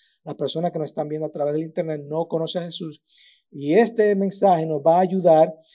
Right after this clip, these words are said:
a ser como, o como personas de influencia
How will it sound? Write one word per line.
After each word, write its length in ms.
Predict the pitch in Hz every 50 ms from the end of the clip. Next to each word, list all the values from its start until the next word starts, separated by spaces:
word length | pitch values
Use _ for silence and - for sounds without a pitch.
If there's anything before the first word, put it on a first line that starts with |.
| _ _ _ _ _ _ _ _ _ _
a 140 | - 160 151
ser 480 | - - 190 190 185 196 196 196 196 - _ _ _ _ _ _ _ _ _ _ _ _ _ _ _ _ _ _ _
como, 320 | - 208 220 233 247 240 -
o 360 | 180 175 180 175 175 165 -
como 280 | - 196 240 247 233 247
personas 340 | 208 170 - 202 220 196
de 60 | 185 202
influencia 1000 | 196 196 - 180 170 160 165 185 220 247 254 - - - 127 131 127 131 -